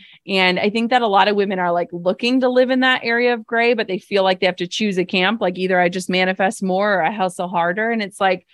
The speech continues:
Speaker 2: no, we are, like, really driven women these days, and we're so ambitious. So it's like, if we get crystal clear on what it is that we want, we also have to be just as willing to, like,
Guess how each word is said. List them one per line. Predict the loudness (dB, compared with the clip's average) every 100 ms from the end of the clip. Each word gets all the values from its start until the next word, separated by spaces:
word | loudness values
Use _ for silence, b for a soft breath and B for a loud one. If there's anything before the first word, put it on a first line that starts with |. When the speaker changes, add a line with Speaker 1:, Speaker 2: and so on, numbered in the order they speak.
| _ _ _
Speaker 2:
no, | 2 4 4
we | 4 2 2
are, | 2
like, | 2 0 -2
really | -4 0 0
driven | 0 -4 -4 -4
women | -2 -2 -2
these | -2 -2 0
days, | 0 0 0
and |
we're | -2
so | -4 0 0
ambitious. | 0 0 -2 0 0 0 0
So | -2
it's | 0
like, | -4 -4
if | -4
we | -4
get | -2 -4
crystal | -4 -6 -4 -6 -6
clear | -4 -2
on | -2 -2
what | -4
it | -2
is | -2
that | -2 -4
we | -4
want, | -4 0 0 0
we | -2
also | -2 -2 -4
have | -6
to |
be | -8 -6 -8
just | -8 0 2 0 -6
as | -8 -4
willing | -2 -2 -4
to, | -2
like, | -4